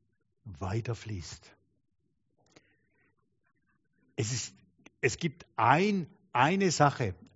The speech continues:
ein Bekenntnis, das habe ich wieder in Griechisch, wo ich da, wo, nein, das habe ich jetzt in Griechisch nicht mehr hinge-, habe ich da rausgelöscht, das, wo ich da weitergegeben habe. Ich habe es jetzt einfach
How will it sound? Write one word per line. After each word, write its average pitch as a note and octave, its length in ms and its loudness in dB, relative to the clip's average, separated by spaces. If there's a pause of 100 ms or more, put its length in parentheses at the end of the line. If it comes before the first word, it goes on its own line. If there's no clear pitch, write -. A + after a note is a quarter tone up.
(120)
ein D#3+ 300 0
Bekenntnis, D3+ 760 0 (240)
das A2 140 -2
habe C3 160 4
ich A2+ 80 2
wieder D3+ 220 0
in D3+ 160 2
Griechisch, C3+ 520 0
wo B2 100 -2
ich B2+ 160 0
da, D3+ 200 -2
wo, D#3 100 -6 (240)
nein, C3 200 2
das A2 100 -6
habe A#2+ 140 -4
ich - 40 -12
jetzt A2+ 160 -4
in A#2 60 -4
Griechisch G2+ 360 -6
nicht A#2 120 -6
mehr A#2 100 -6
hinge-, A#2+ 280 -6 (280)
habe A#2+ 180 -4
ich G#2 80 -2
da A#2 80 0
rausgelöscht, B2 560 0
das, G#2+ 120 -2
wo A#2 100 0
ich A#2 100 2
da A2+ 440 0
weitergegeben A#2+ 680 0
habe. A#2 220 -4 (600)
Ich B2+ 100 4
habe B2+ 100 8
es - 80 -6
jetzt - 340 -6
einfach C#3 500 0